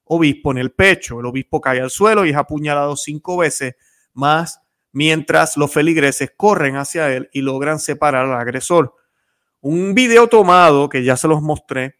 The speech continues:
muestra al obispo en el suelo mientras los feligreses sostienen vendas contra su cabeza.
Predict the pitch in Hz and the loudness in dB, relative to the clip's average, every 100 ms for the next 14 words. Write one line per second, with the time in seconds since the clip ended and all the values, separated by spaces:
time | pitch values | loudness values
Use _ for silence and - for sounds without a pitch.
0 | _ 135 180 196 220 220 202 202 - 185 | _ -2 0 2 4 4 4 0 -2 -2
1 | 147 - - 208 214 180 147 147 139 139 | -2 -4 0 2 2 -2 -4 -6 -4 -4
2 | 135 143 156 175 156 - - 151 170 165 | -2 -2 -2 -4 -6 -8 -6 -4 -2 0
3 | 156 170 180 175 - 143 139 127 160 175 | 2 2 0 -2 -4 -8 -6 -8 -6 -2
4 | 156 135 135 135 - 107 | 2 2 2 -2 -6 -14